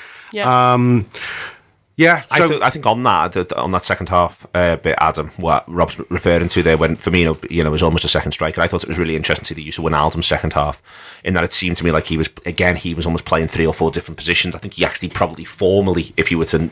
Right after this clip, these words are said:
Speaker 3: do the notation thing, plays three different positions in the second half.
Speaker 2: Left wing at the
Speaker 3: He
Speaker 2: end,
Speaker 3: ends,
Speaker 2: didn't
Speaker 3: well,
Speaker 2: he?
Speaker 3: he ends up in the front three, yeah. I think it's, I think that's what he wants when he, certainly if Firmino's out, gonna be out on the left, I think he wants the idea that Milner and Wijnaldum are gonna go and almost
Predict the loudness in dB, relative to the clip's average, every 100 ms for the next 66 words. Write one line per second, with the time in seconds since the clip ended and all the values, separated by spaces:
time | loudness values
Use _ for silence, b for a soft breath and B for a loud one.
0 | -4 -2 0 -2 2 2 2 0 0 0
1 | 2 2 2 0 0 0 -2 -2 0 0
2 | 2 2 2 0 -2 -6 -6 -2 -2 2
3 | 2 2 2 2 2 2 2 4 2 -2
4 | -4 -2 -4 -2 -2 -2 0 0 0 -2
5 | -6 B B B B 2 2 -2 -14 -2
6 | 0 0 -2 -2 -2 -2 -2 -2 -2 0
7 | 0 2 0 -2 -6 -2 0 2 0 0
8 | 0 0 0 -2 0 -2 -2 -4 0 0
9 | 0 -2 -4 -2 -2 -2 -2 -4 -2 -2
10 | -2 0 0 0 0 0 -2 -2 -4 -6
11 | -4 0 2 2 0 0 -2 0 4 4
12 | 2 B B B B 0 0 0 -2 -2